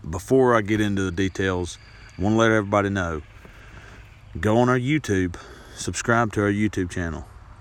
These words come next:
get on Facebook, find that post for that giveaway. We're doing a giveaway for an Alps Grand Slam turkey vest. All you gotta do, go on Facebook,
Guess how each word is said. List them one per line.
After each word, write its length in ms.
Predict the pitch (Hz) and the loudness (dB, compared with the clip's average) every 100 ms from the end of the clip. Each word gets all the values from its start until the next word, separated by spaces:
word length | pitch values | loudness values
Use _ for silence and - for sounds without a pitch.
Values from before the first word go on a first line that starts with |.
| 87 | -4
get 120 | 98 | 0
on 160 | 104 | 0
Facebook, 560 | 101 110 104 - 95 82 - - - - - - - - - - - - | 0 0 0 -4 -4 -4 -8 -20 -20 -20 -20 -20 -20 -18 -18 -18 -20 -10
find 260 | - 104 110 | -2 2 2
that 160 | 113 71 | 2 2
post 320 | 113 107 90 | 2 2 0
for 140 | - | -6
that 260 | 95 90 90 | -4 -4 0
giveaway. 560 | 113 113 92 82 82 80 - - - - - | 0 0 -2 -6 -8 -14 -14 -16 -14 -16 -8
We're 80 | 90 | -4
doing 180 | 95 104 | 0 0
a 60 | |
giveaway 580 | 104 117 95 92 92 90 87 - - | 2 2 2 -2 -2 -2 -6 -10 -14
for 180 | - | -8
an 100 | 90 | -4
Alps 280 | 80 107 101 | 0 0 -2
Grand 320 | - 107 107 | -2 0 2
Slam 260 | 95 107 104 | 0 -2 -2
turkey 280 | 98 107 92 | 0 0 -2
vest. 400 | 85 85 82 - - - - - | -6 -6 -6 -10 -16 -18 -18 -8
All 120 | 80 | -4
you 160 | 95 104 | 0 2
gotta 200 | 113 107 | 2 2
do, 240 | 107 98 | 2 0
go 140 | 87 95 | 0 -2
on 120 | 104 | -2
Facebook, 600 | - 107 - 104 107 | 0 0 0 0 0